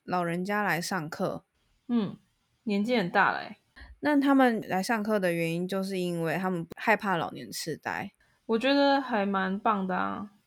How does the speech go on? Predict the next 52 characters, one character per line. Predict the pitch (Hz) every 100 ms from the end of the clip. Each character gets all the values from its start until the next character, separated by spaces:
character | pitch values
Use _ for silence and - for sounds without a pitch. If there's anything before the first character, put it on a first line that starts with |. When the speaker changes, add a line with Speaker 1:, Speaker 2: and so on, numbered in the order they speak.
| _ -
Speaker 1:
很 | 190 170
棒。 | 175 175 160 - _ _ - -
Speaker 2:
最 | 294
重 | 277 269
要 | 247
的 | 196
还 | 202 180
是 | 214
就 | 202
是 | 208 208
你 | 185
要 | 175 180 180 180 175 - _ -
持 | - 175
续 | 175 - 180
啊。 | 110 - - _ _ _ -
Speaker 1:
对， | 208
对， | 190 185
对。 | 170 175 165 180 - _ -
Speaker 2:
自 | 226
己 | 190
很 | 175
心 | - 190
虚， | 208
因 | 196
为 | 196
我 |
现 | 185 214
在 | 196
日 | 214
文 | 165 151
就 | 190
中 | - - 190
断 | 208 175 117
了。 | 240
<laughs> | - 240 - - - 339 294 - - - - - -
我 | 175
们 | 185
要 | 202 208
互 | 208
相 | 208 190
督 | 190
促。 | 180 - 175
Speaker 1:
没 | 208
有 | 277 247 202
啊， | 202 -
被 | 226
你 | 175
推 | 185
荐。 | 180 - - -
Speaker 2:
我 | 220
们 | 220
下 | 240